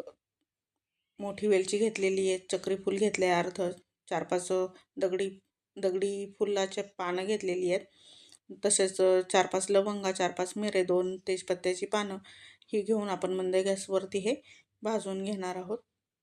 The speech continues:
हे सं-, थंड झाल्यानंतर आपल्याला हे मिक्सरच्या भांड्यातून वाटून घ्यायचं आहे. पूर्वीच्या काळी जात्यावरती दळलं जायचं, आता आपल्याकडे जाते उपलब्ध नाहीत,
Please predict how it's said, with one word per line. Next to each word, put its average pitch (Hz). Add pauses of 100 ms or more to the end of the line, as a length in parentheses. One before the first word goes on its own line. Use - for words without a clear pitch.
(1160)
हे 226
सं-, 220 (100)
थंड 220
झाल्यानंतर 220
आपल्याला 190
हे 202 (460)
मिक्सरच्या 196
भांड्यातून 208
वाटून 190
घ्यायचं 196
आहे. 262 (440)
पूर्वीच्या 196
काळी 190
जात्यावरती 190 (200)
दळलं 185
जायचं, 202 (380)
आता 185
आपल्याकडे 185
जाते 180
उपलब्ध 180
नाहीत, 196